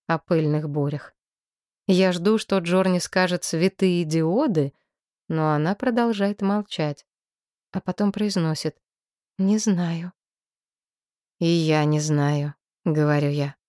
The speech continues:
«Но мне бы очень хотелось стать марсоходом, который вернется». Дорогой Рес, у мамы сегодня был выходной.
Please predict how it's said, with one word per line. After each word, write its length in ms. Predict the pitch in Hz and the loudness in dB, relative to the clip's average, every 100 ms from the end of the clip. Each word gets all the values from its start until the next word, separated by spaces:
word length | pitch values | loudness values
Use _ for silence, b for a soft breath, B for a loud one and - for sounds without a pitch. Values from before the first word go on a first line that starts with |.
| _ _ _ _ _ _ - | _ _ _ _ _ _ -4
«Но 160 | 170 165 | 0 2
мне 240 | 165 165 | 2 0
бы 180 | 156 - | -2 -4
очень 360 | - 226 - 190 | -4 -4 -2 -4
хотелось 600 | - 185 - 175 170 165 | -2 -6 -4 -4 -4 -8
стать 360 | - 165 160 - | -8 -8 -6 -4
марсоходом, 840 | 156 147 - 143 - 190 156 139 _ _ _ - | -4 -4 -8 -10 -4 -4 -4 -6 _ _ _ -12
который 440 | 170 - 185 151 | -10 -4 -2 -2
вернется». 640 | 143 135 135 135 139 - - _ _ _ _ _ _ _ _ _ _ _ _ _ _ _ _ _ _ _ _ _ - | -4 -6 -6 -10 -12 -14 -14 _ _ _ _ _ _ _ _ _ _ _ _ _ _ _ _ _ _ _ _ _ -6
Дорогой 540 | 196 226 226 247 349 | 0 2 2 4 4
Рес, 400 | 262 214 190 - _ _ _ - | 4 2 -2 -6 _ _ _ 0
у 60 | |
мамы 480 | 262 285 339 302 208 | 4 6 6 4 4
сегодня 480 | 160 262 269 277 247 | 2 0 2 4 4
был 160 | 254 277 | 4 4
выходной. 640 | 262 285 285 226 185 160 | 2 2 2 4 2 0